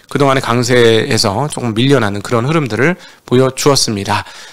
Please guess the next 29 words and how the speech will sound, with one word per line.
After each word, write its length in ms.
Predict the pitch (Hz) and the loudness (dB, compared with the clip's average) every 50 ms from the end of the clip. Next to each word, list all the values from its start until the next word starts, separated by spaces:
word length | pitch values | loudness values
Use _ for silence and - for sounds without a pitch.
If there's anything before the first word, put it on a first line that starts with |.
| _ | _
자, 400 | - - 165 143 120 101 98 98 - | -2 0 0 0 0 -2 -4 -6 0
그런데 720 | - 185 196 185 156 131 170 185 156 117 110 110 104 - - - - - - - _ | 2 2 4 2 2 2 2 2 4 2 0 -2 -6 -10 -16 -20 -20 -20 -20 -2 _
오늘 560 | 131 135 151 196 226 233 220 220 214 196 196 | 4 6 8 8 8 8 10 8 8 8 6
시장의 400 | - - 254 262 269 262 254 247 | 4 4 4 4 4 4 4 4
전반적인 500 | - - 135 135 156 185 196 196 185 185 | 2 2 2 2 2 2 2 2 0 0
특징은, 800 | - 220 - - - 226 220 196 156 139 147 175 165 127 110 - - | -2 -6 -6 -4 -2 0 2 2 2 2 2 2 2 0 -2 -4 -4
자, 180 | - 117 113 | -2 0 2
요거 240 | 123 156 175 185 196 | 2 2 4 2 2
표를 300 | - - 226 226 208 202 | 4 4 2 4 4 2
한번 260 | 196 170 - - 170 | 2 2 2 0 0
<laughs> 80 | - - | -4 -6
보시면 340 | - 123 - - - - - | -6 -4 -4 -2 -2 -2 -4
알 120 | - - | -4 -6
수 180 | - - - - | -6 -6 -6 -6
있는데 300 | 143 117 117 147 147 - - - - - - _ | -6 -6 -2 -2 -4 -4 -4 -14 -14 -16 -6 _
뭐가 300 | 123 131 143 160 196 196 | 4 4 6 6 4 4
더 120 | 160 151 | 4 4
많이 160 | 131 127 127 | 2 2 2
올랐는지 440 | 127 117 120 120 117 110 110 101 113 | 0 -2 -2 -4 -4 -4 -6 -6 -8
한번 220 | 104 104 117 107 | -10 -8 -10 -8
봅시다. 460 | - - 110 - - - - - - _ _ _ _ _ _ _ _ - - - - - - - - | -6 -6 -6 -4 -6 -6 -6 -10 -18 _ _ _ _ _ _ _ _ -12 -12 -10 -10 -12 -14 -10 0
오늘, 520 | - 156 175 196 214 220 214 185 - - - - - - - - - - - _ _ | 4 4 6 8 8 8 6 6 4 0 -8 -18 -20 -20 -20 -20 -20 -20 -20 _ _
어, 220 | - - - 143 | -4 -2 -2 -2
상승률 680 | 143 - 233 254 262 254 254 233 247 233 226 220 208 185 | 0 2 2 2 4 2 2 4 4 4 6 6 6 4
상위 240 | - 233 240 240 233 | 4 2 2 2 2
종목들 400 | 202 180 175 151 131 - 139 127 | 2 2 2 0 0 -2 -2 -2
한번 360 | 117 107 101 98 104 131 156 | -2 -2 -2 -4 -4 -4 -4
살펴보도록 600 | 170 - 175 - 170 156 117 113 - - 117 113 | -2 -2 0 2 2 0 0 -2 -6 -4 -4 -4
하겠습니다. 680 | 127 135 131 117 - - - 120 110 - - - 127 - | -4 -4 -4 -2 -4 -4 -4 -6 -12 -10 -12 -14 -14 -16